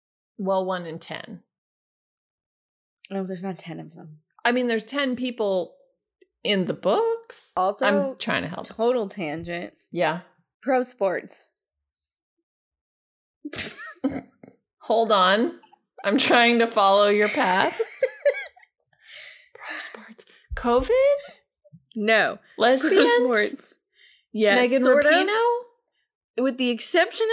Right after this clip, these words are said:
Speaker 2: of the U S women's soccer team.
Speaker 1: Yeah.
Speaker 2: I'm literally pointing my finger at her
Speaker 1: It's
Speaker 2: now.
Speaker 1: fine.
Speaker 2: You're gonna tell me,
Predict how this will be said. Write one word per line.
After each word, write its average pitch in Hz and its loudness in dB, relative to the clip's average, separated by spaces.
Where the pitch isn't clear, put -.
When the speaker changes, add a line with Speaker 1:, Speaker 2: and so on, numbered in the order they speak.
Speaker 2:
of 403 0
the 381 0
U 339 -2
S 320 -4
women's 254 -2
soccer 196 -2
team. 196 -8
Speaker 1:
Yeah. 190 0
Speaker 2:
I'm 214 -6
literally 233 0
pointing 196 -4
my 175 -2
finger 160 -12
at - -12
her - -14
Speaker 1:
It's - -6
Speaker 2:
now. - -16
Speaker 1:
fine. 339 -4
Speaker 2:
You're 269 -2
gonna 403 -2
tell 233 -2
me, 240 -6